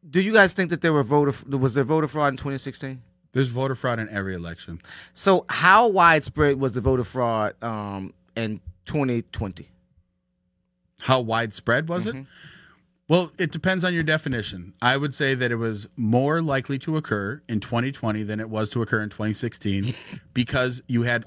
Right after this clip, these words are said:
Speaker 2: all of these rule changes. And
Speaker 1: Uh-huh.
Speaker 2: Republicans signed off on it, okay? In Pennsylvania, okay,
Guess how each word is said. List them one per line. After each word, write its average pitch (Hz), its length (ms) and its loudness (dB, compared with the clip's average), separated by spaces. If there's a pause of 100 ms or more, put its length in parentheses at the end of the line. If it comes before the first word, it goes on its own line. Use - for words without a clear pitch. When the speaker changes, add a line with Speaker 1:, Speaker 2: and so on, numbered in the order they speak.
Speaker 2:
all 131 220 2
of 135 100 -6
these 135 220 -4
rule 160 220 -4
changes. 92 540 -8
And 160 140 2
Speaker 1:
Uh-huh. 202 100 2
Speaker 2:
Republicans 220 520 0
signed 214 240 2
off 190 220 2
on 110 140 0
it, 82 180 -14
okay? 127 280 2 (360)
In 185 260 2
Pennsylvania, 185 760 0 (220)
okay, 156 300 0